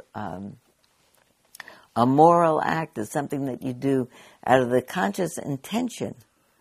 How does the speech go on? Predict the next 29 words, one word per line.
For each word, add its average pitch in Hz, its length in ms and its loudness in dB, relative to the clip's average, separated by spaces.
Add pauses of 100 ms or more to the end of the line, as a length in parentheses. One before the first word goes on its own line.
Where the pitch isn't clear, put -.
(300)
to 139 100 -4
make 131 260 2
things 117 240 -6
better 110 340 -4
for 104 140 -16
somebody 104 520 -10
else. - 340 -14 (720)
Anyway, 180 360 8
in 147 120 6
the 156 160 4
end 208 220 4
of 185 100 2
this 160 120 0
big 175 280 -2
debate, 151 420 -2
here 139 160 -2
was 156 160 -4
this 139 140 -8
other 135 200 0
person 139 460 -8
saying, 127 440 -10 (680)
"No, 156 180 4
no, 156 160 6
it, 107 300 2
it 143 160 4
doesn't 185 340 2
work 147 460 2 (100)
if, 127 140 -2 (340)
if 120 320 0